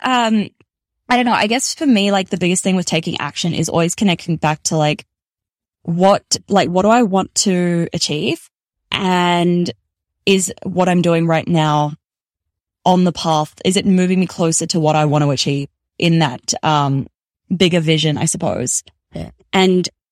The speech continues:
Speaker 1: sometimes I'm like, "Oh, no, it's not," but I'm really comfortable right now.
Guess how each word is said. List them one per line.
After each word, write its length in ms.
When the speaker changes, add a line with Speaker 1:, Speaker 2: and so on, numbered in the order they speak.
Speaker 1:
sometimes 640
I'm 200
like, 220
"Oh, 320
no, 220
it's 180
not," 440
but 120
I'm 120
really 260
comfortable 520
right 220
now. 260